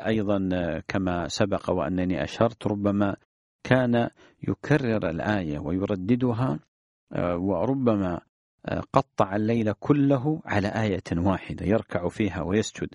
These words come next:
كما في حديث أبي ذر حينما صلى مع النبي عليه الصلاة والسلام ليلة، قال: "فقرأ بآية حتى أصبح يركع بها ويسجد،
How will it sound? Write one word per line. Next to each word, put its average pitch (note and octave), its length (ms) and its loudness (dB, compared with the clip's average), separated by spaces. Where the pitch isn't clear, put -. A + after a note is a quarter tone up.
كما C3 400 0
في G2+ 120 2
حديث G2+ 400 -2
أبي F#2+ 300 -2
ذر G#2 360 0
حينما F2+ 420 -2
صلى F#2 380 0
مع F2 180 -2
النبي F2 320 0
عليه F2+ 200 0
الصلاة F2+ 480 -2
والسلام F2 500 -2
ليلة، A2+ 320 2
قال: A2 260 2
"فقرأ A#2+ 520 -2
بآية A#2 480 -2
حتى - 380 -4
أصبح - 460 -4
يركع A2+ 400 0
بها C3+ 240 0
ويسجد، - 380 -4